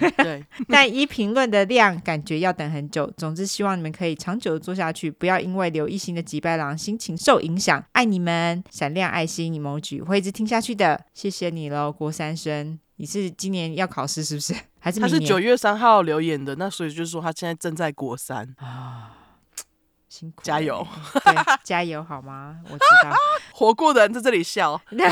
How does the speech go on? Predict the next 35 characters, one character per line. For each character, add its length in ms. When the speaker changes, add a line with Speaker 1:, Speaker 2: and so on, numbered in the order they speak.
Speaker 2:
坏。 340
Speaker 1:
哎， 220
我 100
们 140
也 100
是 180
经 160
过 140
地 220
狱 120
的 120
好 120
不 80
好？ 180
Speaker 2:
对， 180
升 220
学 240
真 100
的 80
很 180
烦， 360
真 140
的 100
是 380
一 60
件 180
很 120
烦 200
的 80
事 140
情， 180
但 140
是 300
加 180
油。 280